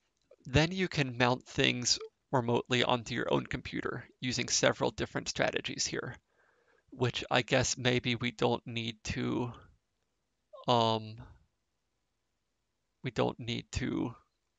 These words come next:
go into the details now. You can do this as homework.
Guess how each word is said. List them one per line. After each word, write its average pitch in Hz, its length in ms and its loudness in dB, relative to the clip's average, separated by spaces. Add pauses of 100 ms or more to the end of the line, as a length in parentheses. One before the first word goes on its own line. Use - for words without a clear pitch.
(600)
go 120 140 4
into 120 180 -6
the 117 100 -4
details - 500 -6
now. - 300 -6 (720)
You 135 80 -6
can 117 140 -12
do 120 200 -4
this - 240 -4
as - 260 -2
homework. - 540 -6